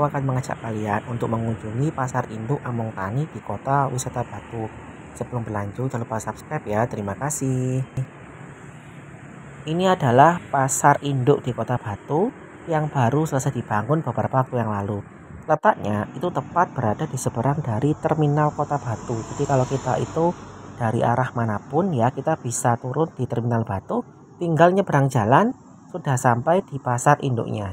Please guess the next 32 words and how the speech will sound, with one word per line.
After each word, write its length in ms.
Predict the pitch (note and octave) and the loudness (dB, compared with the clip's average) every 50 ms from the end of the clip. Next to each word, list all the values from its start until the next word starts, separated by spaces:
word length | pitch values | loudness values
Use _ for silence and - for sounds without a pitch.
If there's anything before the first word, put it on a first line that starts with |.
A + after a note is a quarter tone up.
| - | -8
Jadi 400 | - G2+ F#2+ - - D3+ E3+ G3 | -8 -10 -10 -10 -8 -8 -8 -6
tempatnya 480 | - D3+ C#3 C3 A#2 G#2+ - D3 C#3+ C3+ | -6 -6 -4 -2 -2 -2 0 -2 -2 0
sangat 320 | - A2+ A2+ C#3+ E3+ - | 0 0 2 2 0 0
strategis. 640 | - - - - C3+ B2+ B2+ G#2 - A2 G#2 - - - - - - - - - - - - | -2 -6 -2 -2 0 0 0 -4 -6 -8 -8 -8 -8 -10 -12 -18 -18 -18 -18 -18 -18 -8 0
Pasar 320 | - E3+ E3 - E3+ F3 | 0 2 6 8 8 8
ini 320 | G#3+ A#3+ A#3 F3+ D3+ C#3 - - | 8 6 4 4 2 2 2 0
itu 240 | C#3 - - G3+ A3+ | -4 -2 0 0 0
baru 480 | - - D#3 C3 A#2 G#2+ A2 D#3+ F#3 | 0 2 2 2 2 2 2 0 0
selesai 320 | - E3 D3 - D#3+ D#3 - | 2 2 2 2 2 0 0
dibangun 560 | C3 A#2+ - A#2 G#2 G2+ B2 D3+ F#3 A3+ C4+ D#4+ - - - - - - - - - | 0 -2 0 -2 -2 0 2 4 4 4 4 2 -2 -8 -16 -20 -20 -20 -20 -16 -10
setelah 320 | - - E3+ F3 F#3 F#3+ - - - - C#3+ | -2 2 6 6 6 4 2 -4 -10 -4 0
dilakukan 400 | C3+ B2 A#2 - D3 C#3+ C#3+ C3+ | 2 2 4 6 4 6 6 6
renovasi 640 | C#3 C3+ C3+ - C3 A#2+ A2+ A#2 - - G3+ A#3 - | 4 4 4 4 4 4 4 2 2 2 0 0 0
dengan 400 | - D#3 C3 B2 C3 C#3+ D#3 - | 0 0 2 4 4 4 4 4
anggaran 400 | D3 C#3 B2 A2 G#2+ A#2+ D3+ F3+ | 2 2 2 2 4 4 4 2
sekitar 480 | F3 - - - C3+ B2 - D#3+ E3 | 2 -4 -6 -8 -6 0 0 0 0
seratus 560 | E3 - - C3+ A#2 A#2 - D#3 E3+ F3+ F3 - - | 0 -2 2 2 2 2 2 -2 -4 -4 -4 -4 -4
tujuh 480 | D3 C#3 C3 - - - - D3+ D#3+ D3+ | -2 -2 -2 -4 -4 -2 0 0 0 0
puluh 160 | D3+ D3 C#3 | -2 -4 -2
tujuh 240 | D3 C3 - C3 B2 | -2 -4 -2 0 0
miliar 320 | A#2 A2+ A2+ B2+ C#3 A#2+ | 0 4 6 6 6 6
ya 80 | G#2+ G#2 | 4 0
kalau 240 | - G2+ A2+ A2 | 0 0 0 0
nggak 80 | - - | 0 0
salah. 320 | - - F#2+ G2+ A2 C#3 F#3+ - - - - - - - - - - - - - - | -2 0 4 6 6 6 6 2 -4 -16 -20 -20 -20 -20 -20 -20 -16 -16 -16 -8 -2
Dengan 320 | - C#3+ C#3+ D3+ D#3 C#3+ | 2 6 8 8 8 8
ada 320 | D3 D3 - D3+ C#3 C3+ C3 | 6 6 6 6 6 6 6
sekitar 480 | - D3+ - D3 - - D3+ C#3+ C3+ | 4 0 -6 -8 -2 4 6 6 6
seribu 480 | - - D3+ D3+ D3 C#3+ - C#3+ B2+ B2 | 4 2 0 0 0 -2 -2 -2 -2 0
tujuh 320 | A#2+ C#3+ C3+ - - A#2+ | 0 0 -2 2 2 4
ratusan 640 | A#2 A#2 A2+ G#2+ G#2+ C3 A#2 - - C3 B2+ B2+ - | 4 4 4 2 0 -6 -8 -4 -2 -2 -2 -2 -4
kios 480 | B2 C3 D3+ F3 G3+ - - - - | 2 4 4 4 4 2 -2 -6 -6